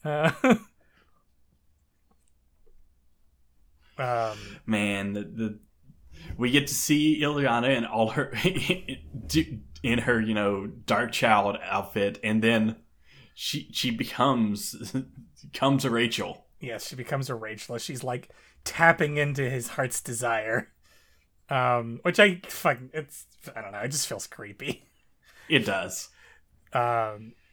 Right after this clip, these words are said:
Speaker 2: I think it's supposed to feel creepy.
Speaker 1: Yeah, it's, but it's like the, there's, like, the, the part that's supposed to be creepy is Ileana doing this shit, but the creepy part is Alistair being weird about Rachel. Um, I don't know.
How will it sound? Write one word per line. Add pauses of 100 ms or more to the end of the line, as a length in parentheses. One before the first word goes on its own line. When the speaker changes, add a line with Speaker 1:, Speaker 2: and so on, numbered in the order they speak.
(160)
Speaker 2:
I
think
it's
supposed
to
feel
creepy.
Speaker 1:
Yeah,
it's,
but
it's
like
the, (120)
there's,
like, (1400)
the,
the
part
that's
supposed
to
be
creepy
is
Ileana
doing
this
shit, (260)
but
the
creepy
part
is
Alistair
being
weird
about
Rachel. (520)
Um, (500)
I
don't
know.